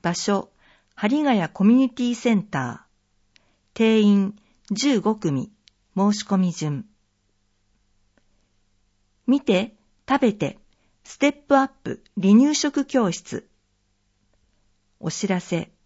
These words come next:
新型コロナウイルス感染症の影響により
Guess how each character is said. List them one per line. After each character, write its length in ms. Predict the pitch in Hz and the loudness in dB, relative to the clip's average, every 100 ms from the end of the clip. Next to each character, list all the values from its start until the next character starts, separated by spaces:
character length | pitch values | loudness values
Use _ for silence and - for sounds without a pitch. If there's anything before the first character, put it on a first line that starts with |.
| _ _ _ _ _ - | _ _ _ _ _ -16
新 320 | - 254 294 | -4 -2 0
型 240 | 294 294 277 | 0 -4 -2
コ 140 | 269 | 0
ロ 100 | 277 | 2
ナ 160 | 269 262 | 2 2
ウ 100 | 269 | 0
イ 80 | |
ル 100 | 233 | 0
ス 160 | 180 - | -4 -6
感 240 | 208 220 | 0 0
染 220 | 226 226 220 | 2 0 0
症 240 | - 208 | 0 2
の 120 | 202 | 2
影 260 | - 202 202 | 0 0 0
響 220 | 202 190 | -2 -2
に 120 | 185 | -2
よ 120 | 180 175 | -2 -4
り 240 | 165 | -6